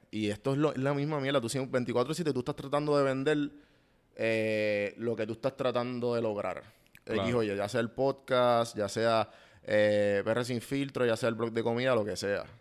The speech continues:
Speaker 2: Ujú.
Speaker 1: Eh, por el, por, por la misión que tú quieras llevar. Porque yo entiendo que mucha gente se, eh, lo quiere por, por, por otras cosas de, como que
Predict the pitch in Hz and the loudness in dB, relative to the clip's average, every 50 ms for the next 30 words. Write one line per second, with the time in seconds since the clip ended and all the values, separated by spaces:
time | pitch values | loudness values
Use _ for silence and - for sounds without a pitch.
0 | _ - 110 113 110 104 92 87 - - _ _ _ _ _ - 110 107 107 110 | _ -14 -12 -10 -8 -8 -10 -12 -14 -20 _ _ _ _ _ -2 0 2 2 4
1 | 104 104 104 101 101 98 95 95 95 - - - 117 113 113 110 - - _ _ | 4 4 4 2 2 2 0 -2 -6 -10 -8 -4 -2 -2 -2 -2 -6 -14 _ _
2 | _ - - 127 127 110 - - _ _ _ _ _ _ - 131 131 127 127 127 | _ -4 -2 -2 -2 -2 -6 -14 _ _ _ _ _ _ -2 0 2 2 2 2
3 | 123 123 123 123 120 113 - 151 165 190 196 - - 143 113 135 143 143 - - | 2 2 2 2 0 -2 0 0 0 0 0 0 -2 -2 0 0 -4 -4 -4 -2
4 | 131 147 151 156 147 143 127 117 113 110 107 107 107 104 - 113 110 101 - 110 | 2 4 6 6 4 4 4 2 2 4 4 4 2 2 0 -4 -6 -4 -2 -2
5 | 110 110 120 120 - 151 160 160 156 135 123 117 113 110 113 117 - 147 131 139 | 0 0 0 0 -2 0 2 2 4 4 4 4 4 4 2 0 0 2 2 2
6 | 151 151 143 - 139 127 - 120 113 110 104 101 - - _ _ _ _ _ _ | 2 0 0 -2 -2 2 4 4 4 4 2 0 -4 -8 _ _ _ _ _ _
7 | _ _ _ - - 110 113 110 110 107 107 107 104 104 104 101 98 98 - - | _ _ _ -4 0 2 2 4 4 4 4 6 6 6 4 4 2 0 -2 -6
8 | - _ _ _ _ _ _ _ _ _ _ _ _ _ _ _ _ _ _ _ | -12 _ _ _ _ _ _ _ _ _ _ _ _ _ _ _ _ _ _ _
9 | _ _ - 127 131 127 110 127 143 156 160 143 139 123 120 120 113 104 90 - | _ _ -2 2 2 4 4 6 6 6 6 6 6 4 4 4 0 -2 -2 0
10 | 117 117 113 110 110 107 98 92 - _ _ _ _ _ _ _ _ _ _ _ | 0 0 0 0 -4 -4 -6 -8 -12 _ _ _ _ _ _ _ _ _ _ _
11 | _ _ _ - - 123 117 113 - - 127 131 147 156 147 - - 143 151 151 | _ _ _ -2 0 0 0 0 0 0 0 2 4 2 0 0 0 2 2 4
12 | 135 139 123 117 113 - - - - - _ - 117 113 117 113 113 110 107 104 | 4 4 0 0 0 -4 -10 -10 -12 -14 _ -14 -6 -2 0 0 2 2 0 0
13 | 104 101 101 98 98 - - 104 - 113 110 107 110 107 | 0 -2 -2 -2 -4 -6 -10 -10 -8 -6 -4 -2 -2 -4